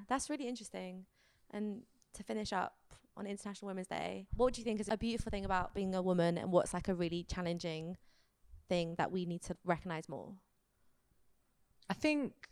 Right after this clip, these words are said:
Speaker 2: a beautiful thing about being a woman is the shared experiences that we all have. And I just think it's, like, this unspoken thing when you meet another woman,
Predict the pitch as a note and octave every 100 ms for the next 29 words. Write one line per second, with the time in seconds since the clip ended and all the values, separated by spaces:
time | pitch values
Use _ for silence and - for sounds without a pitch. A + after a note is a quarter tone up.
0 | - - F#3 A3+ G3 G3+ F#3+ F3 D#3+ E3+
1 | E3+ D#3+ D3+ D#3 D#3 D3+ D3 D3 - D3
2 | D3 C#3+ - - _ - - _ _ _
3 | - D#3 - D#3+ D3+ D3 - D3 D3+ D3+
4 | D3 C#3 D3+ C3 C#3+ C#3+ G#3+ A3+ - -
5 | D3+ C#3+ C3+ C#3+ D3 - D3+ D3 D3+ -
6 | _ _ D#3 C3+ - D3 - - C#3+ C#3+
7 | D3 C#3+ - C#3+ - C#3+ - C#3+ C#3+ C#3+
8 | D3 C#3 C#3+ C#3 C3+ C#3 C3+ C3+ C3 C3+